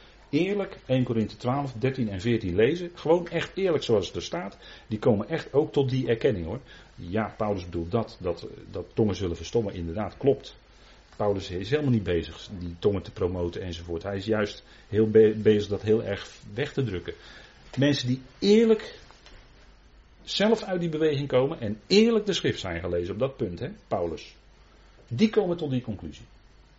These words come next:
Na, na schade en schande waarschijnlijk. Maar spreek in tongen, ze zullen verstommen. Profetie. Nou, profetie is afgedaan, want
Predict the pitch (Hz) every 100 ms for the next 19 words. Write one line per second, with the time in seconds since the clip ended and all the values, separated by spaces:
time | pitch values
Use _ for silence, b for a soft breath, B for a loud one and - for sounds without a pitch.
0 | - - - - 113 127 131 127 143 123
1 | 110 - 240 220 92 92 80 85 214 -
2 | - B B B B B B B B B
3 | B B - 117 123 165 180 - - -
4 | - - - - - - 214 208 208 180
5 | 208 170 123 139 135 - - 123 82 -
6 | - - - - - 175 175 170 196 147
7 | - - - - - - - - - -
8 | - - - - - - - 107 - 113
9 | 101 - 139 101 98 151 - 101 107